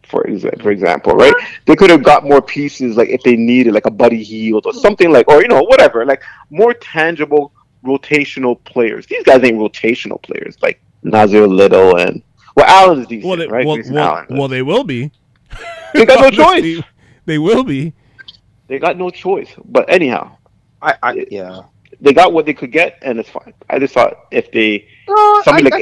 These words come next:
Speaker 1: Ayton could have
Speaker 3: kinda
Speaker 1: got
Speaker 3: not,
Speaker 1: somebody
Speaker 3: not
Speaker 1: more
Speaker 3: even
Speaker 1: of a starting player, starting.
Speaker 3: Yeah.
Speaker 1: You, when you trade Ayton, you think you get a starter back, yes or no?
Speaker 3: Uh, yeah, no, no. I, I'm not disagreeing with you, but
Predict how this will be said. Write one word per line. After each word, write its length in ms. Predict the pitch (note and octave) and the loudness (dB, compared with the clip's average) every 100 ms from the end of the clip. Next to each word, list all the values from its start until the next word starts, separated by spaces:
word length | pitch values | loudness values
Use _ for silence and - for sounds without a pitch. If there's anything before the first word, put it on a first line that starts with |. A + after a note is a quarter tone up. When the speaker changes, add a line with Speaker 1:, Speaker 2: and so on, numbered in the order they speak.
| E4 | -4
Speaker 1:
Ayton 120 | E4 | -2
could 120 | F#4 | 2
have 60 | - | 2
Speaker 3:
kinda 20 | |
Speaker 1:
got 100 | C3+ | 2
Speaker 3:
not, 120 | F3+ D3+ | 2 0
Speaker 1:
somebody 240 | C#3 C#3 | 0 -2
Speaker 3:
not 80 | C3 | 0
Speaker 1:
more 160 | C3 | 2
Speaker 3:
even 120 | C3 A#2+ | 2 0
Speaker 1:
of 60 | - | -2
a 40 | |
starting 460 | - B2+ B2 B2 A#2 | -2 2 2 0 -6
player, 360 | - B2 A#2 - | -2 0 0 -4
starting. 440 | - B2+ B2+ A#2 - | -2 0 0 -4 -10
Speaker 3:
Yeah. 460 | - B2+ B2 A2+ - | -20 -20 -18 -16 -12
Speaker 1:
You, 160 | A3 | -6
when 140 | A3+ C4+ | -4 -4
you 80 | |
trade 220 | F4+ F3+ C#3+ | 0 2 2
Ayton, 220 | D#3+ D3 | 0 -4
you 80 | D3 | -10
think 240 | - F3 | -10 -6
you 40 | C3 | -2
get 140 | A#2+ | -2
a 40 | A2 | -4
starter 420 | - A#2+ A2+ G2+ | -2 2 2 0
back, 260 | F#2+ - - _ | -4 -6 -12 _
yes 360 | C#3 B2+ F#3+ - | -10 0 0 2
or 80 | B2+ | -2
no? 160 | F#2 - _ E4 | -4 -12 _ -14
Speaker 3:
Uh, 240 | E4+ E4+ _ _ | -12 -12 _ _
yeah, 280 | - C4 G4+ G4+ | -12 -6 -2 2
no, 220 | A4+ G4 | 4 4
no. 260 | G#4 G4 F#3+ | 2 2 0
I, 140 | G#3+ - | -4 -6
I'm 200 | C4+ E4 | -10 -8
not 220 | B3+ G#3+ | -10 -10
disagreeing 540 | G3 F3+ E3+ G3+ A3 | -14 -14 -12 -10 -10
with 200 | F3+ - | -12 -14
you, 120 | C3+ | -14
but 120 | A2+ | -12